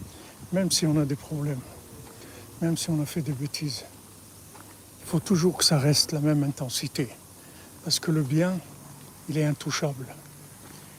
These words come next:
Surtout quand on a le mérite de connaître le tzaddik. Le tzaddik, il prend ce bien, il investit dans le Mishkan.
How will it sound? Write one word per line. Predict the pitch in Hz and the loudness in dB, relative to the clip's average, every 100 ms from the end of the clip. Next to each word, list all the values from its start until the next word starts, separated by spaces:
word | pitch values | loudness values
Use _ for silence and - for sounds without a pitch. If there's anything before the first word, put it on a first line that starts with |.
| - - - - | -18 -16 -14 -8
Surtout | - 139 175 | -8 -2 -2
quand | - 165 | 4 6
on | 160 | 8
a | |
le | 151 151 | 8 8
mérite | 151 147 160 | 6 6 4
de | 139 | 2
connaître | - 151 151 - | 2 4 4 4
le | 147 | 0
tzaddik. | - 131 147 - - - - - - - | 2 4 4 4 -2 -6 -8 -8 -8 -6
Le | - | 0
tzaddik, | 170 135 170 180 | 2 6 6 6
il | |
prend | 156 175 | 4 6
ce | 160 - | 6 6
bien, | 139 165 185 131 - - - - - - - - - | 8 8 8 4 -4 -4 -6 -6 -6 -6 -6 -8 -4
il | 160 | 2
investit | 151 139 147 - 180 | 2 4 4 4 4
dans | 156 | 6
le | 151 | 6
Mishkan. | 147 143 - 156 | 6 4 2 0